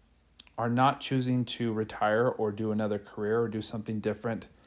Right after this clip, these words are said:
because they're afraid or have fear that that money will run out. And they never know, quite know when to stop and when enough is enough.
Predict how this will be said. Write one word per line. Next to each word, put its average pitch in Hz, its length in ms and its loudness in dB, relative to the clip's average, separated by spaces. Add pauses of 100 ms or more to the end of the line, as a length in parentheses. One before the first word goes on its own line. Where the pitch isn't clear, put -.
(280)
because 110 840 2
they're 113 280 2
afraid 117 460 2
or 113 120 2
have 110 220 -4
fear 113 540 2 (120)
that 107 120 -6
that 104 160 0
money 110 200 -2
will 110 160 -4
run 113 200 0
out. 117 340 -2 (640)
And 110 120 -4
they 110 120 0
never 120 260 2
know, 117 240 4
quite 110 400 0
know 107 140 -2
when 107 280 0
to 107 120 -2
stop 113 420 2
and 110 140 -2
when 107 180 -2
enough 101 340 -2
is 101 120 -10
enough. 113 320 -2